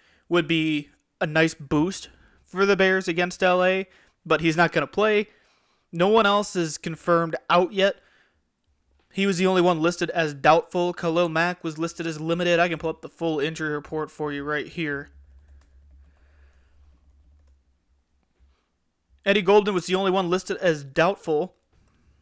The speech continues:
Khalil Mack was questionable with a groin, but he practiced Friday, so he'll probably play. Darnell Mooney was questionable with a back. He practiced Friday. He'll probably play. Robert Quinn had a back. He practiced Friday. He's questionable. He'll probably play.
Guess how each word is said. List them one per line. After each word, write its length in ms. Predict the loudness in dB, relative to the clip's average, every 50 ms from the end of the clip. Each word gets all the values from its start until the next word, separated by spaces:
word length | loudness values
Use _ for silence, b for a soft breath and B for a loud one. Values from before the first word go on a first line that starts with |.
| _ _ _ _ _
Khalil 240 | -4 0 0 0 2
Mack 240 | 4 2 2 2 0
was 100 | -8 -10
questionable 560 | -12 0 2 2 2 2 -2 -4 0 0 0
with 100 | 0 0
a 60 | -4
groin, 380 | -4 0 2 2 2 2 0 -2
but 80 | -4
he 40 | -6
practiced 440 | -4 0 0 0 2 0 -4 -12 -6
Friday, 340 | -2 -2 0 0 0 -2 -4
so 140 | -6 -4 -6
he'll 80 | -6
probably 420 | -4 -2 -2 -2 -2 -2 -8 -10 -14
play. 420 | -10 -6 -4 -4 -4 -4 -6 -10 b b b b b b b b b b b b
Darnell 320 | 4 4 6 6 4 2
Mooney 280 | 2 4 2 4 4 4
was 160 | 2 0 0
questionable 520 | -2 0 0 0 0 0 -6 -4 -2 0 0
with 100 | 0 0
a 60 | -2
back. 400 | 0 _ 4 4 4 2 -2 -4
He 140 | -6 -10 -6
practiced 400 | 0 0 0 0 -2 -8 -12 -4
Friday. 360 | 2 2 2 4 2 0 0
He'll 140 | -2 -4 -4
probably 360 | -2 -4 -4 -4 -4 -8 -12
play. 360 | -8 -4 -4 -4 -4 -6 -10 b b b b b b b b b b _ _
Robert 300 | 0 2 2 2 0 -2
Quinn 240 | 0 0 0 0
had 180 | 0 2 2 0
a 40 | 0
back. 420 | 2 4 6 6 6 6 4 0
He 100 | -4 -6
practiced 440 | -4 0 -2 -2 0 -2 -8 -10 -6
Friday. 340 | 0 0 2 2 2 0 -2
He's 100 | -4 -8
questionable. 640 | -2 0 0 0 0 -2 -8 -4 -2 -2 -2 -2
He'll 160 | -2 -2 -2
probably 420 | -2 0 -2 -2 -2 -2 -6 -6 -10
play. 400 | -4 -2 0 0 2 0 -2